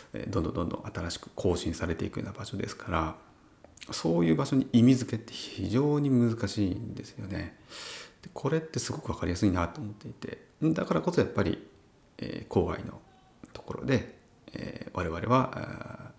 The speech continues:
ー、活躍できる、えー、可能性っていうのは秘めているよという話だったんですね。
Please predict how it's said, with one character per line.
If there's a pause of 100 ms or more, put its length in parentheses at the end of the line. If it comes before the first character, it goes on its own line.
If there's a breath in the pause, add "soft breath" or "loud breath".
(200)
ー、 (180)
活
躍
で
き
る、 (640 loud breath)
え
ー、
可
能
性
っ
て
い
う
の
は
秘
め
て
い
る
よ
と
い
う
話
だ
っ
た
ん
で
す
ね。